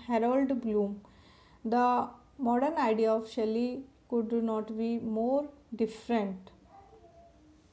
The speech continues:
Paul Foot, in his, uh, Red Shelley, had, uh, documented the pivotal role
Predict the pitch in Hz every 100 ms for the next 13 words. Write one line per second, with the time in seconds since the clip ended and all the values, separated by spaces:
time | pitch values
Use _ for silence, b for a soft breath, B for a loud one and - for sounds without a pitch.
0 | - _ _ _ _ - b b b b
1 | b b - 285 330 330 392 392 - -
2 | 269 277 277 269 285 277 - 247 226 220
3 | 233 247 247 302 285 302 311 269 262 233
4 | 226 220 214 240 247 247 269 - - -
5 | - - - _ _ _ _ 285 240 233
6 | 220 247 247 294 311 330 294 269 247 240
7 | - - - - 247 240 254 269 277 285
8 | 294 - 262 247 247 262